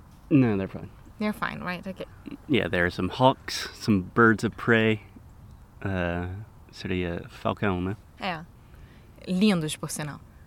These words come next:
Speaker 2: Mas muito perigosos. <laughs> Yes, I would say that for me, the most important thing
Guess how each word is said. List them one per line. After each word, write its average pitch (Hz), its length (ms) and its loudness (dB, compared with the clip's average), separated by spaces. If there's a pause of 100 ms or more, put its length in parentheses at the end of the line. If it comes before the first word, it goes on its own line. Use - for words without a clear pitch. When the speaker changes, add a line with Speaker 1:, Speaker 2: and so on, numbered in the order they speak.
(140)
Speaker 2:
Mas 151 800 -4
muito 214 280 -2
perigosos. 180 580 -4 (340)
<laughs> - 560 -4 (960)
Yes, 233 720 2 (140)
I 262 460 2
would 226 340 0
say 220 460 -2
that 196 400 0
for 220 320 -6
me, 214 480 -2
the 196 160 -4
most 202 500 -2
important 196 1040 -6 (1500)
thing 247 480 0